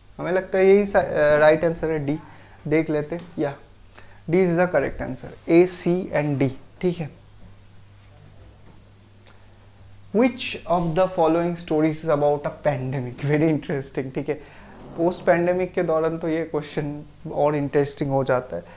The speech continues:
लियो टॉल्स्टॉय, The Death of Ivan Ilyich, Catherine Anne Porter, Pale Horse, Pale Rider, The Ballad of the Sad Cafe, हेनरी जेम्स का The Turn of the Screw। देख लेते हैं करेक्ट आंसर क्या है,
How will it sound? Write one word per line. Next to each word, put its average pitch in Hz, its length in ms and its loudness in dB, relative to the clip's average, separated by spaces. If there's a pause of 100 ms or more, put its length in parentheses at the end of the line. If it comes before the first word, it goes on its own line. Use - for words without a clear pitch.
(180)
लियो 185 200 8
टॉल्स्टॉय, 190 540 0
The 180 180 2
Death 165 280 -2
of 190 160 -2 (480)
Ivan 156 380 0
Ilyich, 180 260 -2 (840)
Catherine 175 460 0
Anne 170 160 -2 (120)
Porter, 170 280 0 (400)
Pale 202 240 6
Horse, 185 400 0
Pale 180 200 0
Rider, 156 340 2 (920)
The 156 160 0
Ballad 196 420 6
of 190 100 -2
the 196 60 -2
Sad 175 300 2 (160)
Cafe, 165 280 -2 (1120)
हेनरी 165 320 0
जेम्स 170 360 -2
का 175 40 2
The 160 120 -2 (200)
Turn 175 340 0 (120)
of 147 160 -2
the 147 180 -4
Screw। 139 240 0 (580)
देख 160 160 -2
लेते 175 200 -2
हैं 180 100 -6
करेक्ट 156 320 -2
आंसर 160 260 -6
क्या 156 220 -4
है, 170 220 -10